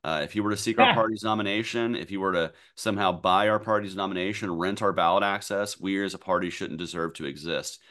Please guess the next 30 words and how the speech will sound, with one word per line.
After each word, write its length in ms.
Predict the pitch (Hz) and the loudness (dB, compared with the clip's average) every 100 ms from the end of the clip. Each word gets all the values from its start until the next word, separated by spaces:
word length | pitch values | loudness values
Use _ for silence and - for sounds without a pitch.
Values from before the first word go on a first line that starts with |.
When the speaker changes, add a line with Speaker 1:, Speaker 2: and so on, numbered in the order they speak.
| - _ | -20 _
Speaker 1:
Because 380 | 90 87 80 76 | -6 -2 -2 -4
if 100 | 71 | -6
we're 80 | 98 | 0
not 160 | 101 | 0
putting 160 | - 104 | 0 -2
a 40 | |
libertarian 680 | 80 90 90 82 95 85 78 | -2 -2 -4 -4 -4 -4 -4
at 80 | 71 | -6
the 60 | - | -8
top 280 | - 85 78 | -2 -2 -2
of 60 | |
the 80 | 82 | -6
Libertarian 560 | 80 80 82 90 78 76 | -6 -6 -6 -6 -6 -6
Party 220 | 80 71 | -6 -8
ticket, 420 | - 80 71 - _ _ _ - | -10 -8 -8 -10 _ _ _ -6
uh, 320 | 80 71 71 | -2 0 -2
then 180 | 71 82 | -4 -4
we 100 | 85 | -2
are 140 | 76 | -2
wasting 460 | 71 87 92 - 80 | -2 -2 -2 -2 0
our 180 | 73 95 | 0 0
time, 480 | 101 90 90 87 87 - _ | 0 0 0 -4 -8 -20 _
the 60 | - | -14
time 380 | - 87 87 87 | -4 0 0 0
and 100 | 78 | -2
effort 380 | 82 - 78 | -2 -2 -4
of 140 | 69 - _ | -4 -10 _
thousands 480 | 95 98 101 95 90 | 2 4 2 0 -6
of 60 | 87 | -4
activists, 760 | 80 90 87 87 85 - - | -2 -2 -4 -6 -6 -8 -10